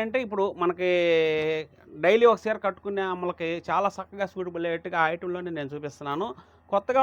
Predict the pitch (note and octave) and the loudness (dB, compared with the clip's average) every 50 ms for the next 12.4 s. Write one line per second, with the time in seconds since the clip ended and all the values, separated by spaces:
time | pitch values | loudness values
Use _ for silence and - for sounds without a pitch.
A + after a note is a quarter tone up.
0 | C4 A#3+ A3 G#3+ G#3+ G3 F3 D#3 C#3 C#3 E3 G3+ A3 A#3+ A3+ A3 G#3+ G#3+ - A#3+ | 6 6 4 2 2 2 2 4 2 2 0 2 2 0 0 0 -2 -4 -2 -2
1 | G#3+ G3 E3+ - F#3+ F#3+ F#3+ F3+ D#3+ D3+ E3 E3 D3+ D3+ F#3 G3+ - B3 A#3+ - | -2 -2 -2 0 0 0 2 2 0 0 -2 -2 -2 -4 -4 -6 -6 -8 -8 -6
2 | - G#3+ G#3 G3 G#3 - G3+ F#3+ F#3+ G3 - G#3 F3+ - D#3+ D#3 D3 D#3 C#3+ B2+ | -6 -4 -2 -2 -4 -4 -8 -8 -8 -4 -4 -4 -4 0 0 2 2 2 0 -2
3 | A2 F2 - - _ _ _ _ _ _ _ _ - C3+ D3 F#3+ G3+ G#3 G3+ G3 | -4 -6 -10 -14 _ _ _ _ _ _ _ _ -12 -6 -2 0 2 2 2 0
4 | F#3 E3 - F#3+ F#3 F3 F3 - F3 E3+ F#3 F#3 - F#3 E3+ D#3+ D#3 C#3+ C#3+ - | -2 -2 0 0 0 0 0 -4 -4 -4 -4 -6 -8 -10 -10 -10 -8 -10 -10 -12
5 | - F3+ - _ _ _ _ _ _ _ _ _ _ _ _ - D#3+ F3 E3 F3 | -14 -20 -20 _ _ _ _ _ _ _ _ _ _ _ _ -2 -2 0 0 0
6 | G3+ G#3 B3+ B3 C4 B3+ - A#3+ A3 G#3+ - - F#3 F3 E3+ E3+ D#3+ D#3 D3+ - | -2 -4 -4 -8 -10 -4 -4 -2 -2 -2 -2 -4 -4 -2 -2 -4 -6 -6 -6 -6
7 | E3+ C#3+ C3+ B2+ C3 B2+ B2 - - - _ _ _ _ _ _ _ _ _ _ | -4 -4 -4 -2 -2 -4 -4 -6 -8 -16 _ _ _ _ _ _ _ _ _ _
8 | - F3+ F#3 F#3 E3+ F#3+ G#3 - - A#3+ A3 G#3 G3 F#3+ E3 D3+ C#3+ C#3 C3 B2+ | 2 2 4 4 2 -2 -2 -2 0 2 2 2 2 0 0 0 -2 -2 -4 -2
9 | C3+ D#3+ F3 F3 E3+ D#3+ D3+ - - D#3+ C3 C3 - D3+ D#3 F3 F#3 G3 F#3+ E3 | -2 -2 -2 0 0 -2 -2 -2 -4 -6 -6 -4 -6 -6 -4 -2 -2 0 2 2
10 | F3 F#3 F#3 - - E3+ B2+ G#2 G#2+ - - - _ _ _ _ _ _ _ _ | 0 0 0 0 0 0 0 0 -2 -8 -14 -20 _ _ _ _ _ _ _ _
11 | _ _ _ _ _ _ _ _ _ _ _ _ _ _ _ _ _ _ _ _ | _ _ _ _ _ _ _ _ _ _ _ _ _ _ _ _ _ _ _ _
12 | _ - - - G3 G3+ A3 | _ -18 -2 2 4 6 6